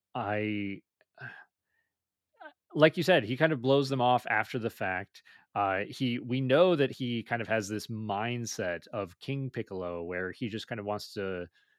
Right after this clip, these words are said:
defeat Goku and take over the world, and he doesn't care about people or humans, and he's just kind of an evil, bad guy. But I, <sighs> I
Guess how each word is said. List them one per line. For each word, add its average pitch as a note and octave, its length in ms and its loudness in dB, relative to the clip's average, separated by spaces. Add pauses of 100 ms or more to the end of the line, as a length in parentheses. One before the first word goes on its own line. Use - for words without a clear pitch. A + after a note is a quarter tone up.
(320)
defeat F3+ 440 -4
Goku C3+ 560 2
and G#2 160 -6
take - 260 -4
over A2+ 180 -4
the G#2 100 -4
world, F#2 640 -4
and G2 100 -6
he G2 60 -8
doesn't G#2+ 340 -6
care G#2+ 380 -6
about F#2 360 -4 (640)
people G#2+ 540 -2
or F2 220 -6
humans, G#2 920 -8 (500)
and G2+ 340 -6 (260)
he's A2+ 260 -12
just - 120 -10
kind D#3+ 140 -6
of D3 80 -4
an C3 160 -2 (160)
evil, B2+ 460 -4
bad A2 560 0 (140)
guy. G#2+ 640 -2 (760)
But C3 120 -4
I, D#3+ 280 -4 (220)
<sighs> - 1120 -18
I C3+ 180 -2